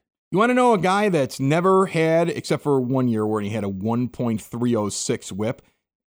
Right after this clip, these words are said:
never had since two thousand and nine through two thousand and nineteen a whip that was above one point three oh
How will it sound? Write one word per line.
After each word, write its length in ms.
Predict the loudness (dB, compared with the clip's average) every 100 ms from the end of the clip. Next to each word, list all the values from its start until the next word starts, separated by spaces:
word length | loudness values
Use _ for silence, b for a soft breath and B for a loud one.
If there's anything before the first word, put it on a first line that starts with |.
| _
never 640 | -2 2 4 4 4 4
had 340 | 2 0 -2 -4
since 260 | -6 -8
two 220 | -6 -6 -4
thousand 380 | -2 0 0
and 120 | -2 0
nine 320 | -2 -2 -4
through 200 | -4 -4
two 160 | -4
thousand 360 | 0 0 0 0
and 100 | -2
nineteen 600 | -2 -4 -6 -6 -4 -6 b b b -6
a 60 | -4
whip 460 | -2 -2 -2 -4
that 140 | -6 -2
was 160 | -2
above 480 | -4 -4 0 0 0
one 220 | -2 -2
point 300 | -2 -4 -4
three 260 | -4 -4 -2
oh 260 | -2 -4